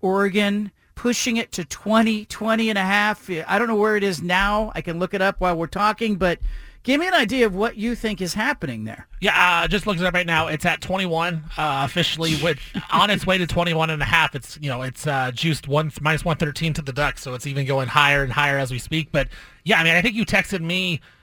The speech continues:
Speaker 2: last night and was like, "Yeah, Oregon's nineteen and a half point favorites." And I was like, "Well, it better get on Oregon." And, and, you know, it's, it's weird because,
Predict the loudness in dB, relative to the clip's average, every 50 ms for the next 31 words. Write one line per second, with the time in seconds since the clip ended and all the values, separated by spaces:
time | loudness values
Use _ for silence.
0 | _ _ _ _ 0 0 2 0 0 -2 0 2 2 2 2 2 0 -2 -2 -2
1 | -2 -2 -2 0 0 2 2 2 2 2 2 2 0 0 -2 -2 0 -2 -2 -2
2 | -4 -4 -2 0 0 0 -2 -4 -6 -6 -4 -2 -2 -2 -2 -2 -6 -8 -6 -4
3 | -4 -2 -2 -2 -4 -2 0 0 0 2 2 0 0 2 2 4 4 4 4 4
4 | 4 4 2 2 0 -2 -2 -4 -6 -10 -14 -20 _ _ _ -4 -2 0 2 2
5 | 2 2 0 -4 -4 -2 0 0 0 0 -2 -2 -2 -2 -2 -2 -2 -2 -2 -2
6 | -4 -6 -2 0 0 0 0 0 -4 -8